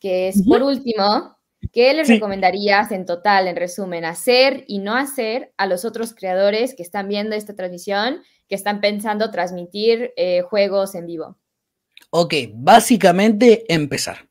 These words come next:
Speaker 2: <laughs> Yo creo que ese es el primer paso, porque hay mucha gente que de verdad,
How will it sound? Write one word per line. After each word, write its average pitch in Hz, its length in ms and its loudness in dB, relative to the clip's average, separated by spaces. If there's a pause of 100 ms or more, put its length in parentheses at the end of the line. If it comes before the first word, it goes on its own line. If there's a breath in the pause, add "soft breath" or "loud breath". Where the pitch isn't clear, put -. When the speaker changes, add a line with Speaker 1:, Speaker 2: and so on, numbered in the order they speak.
(120)
Speaker 2:
<laughs> 247 800 6
Yo 269 180 4
creo 285 240 6
que 240 200 4
ese 262 140 4
es 240 100 0
el 202 120 0
primer 196 360 4
paso, 175 280 2
porque 160 200 -4
hay 220 60 4
mucha 240 260 4
gente 247 420 2 (340 loud breath)
que 170 180 0
de 165 140 2
verdad, 165 440 4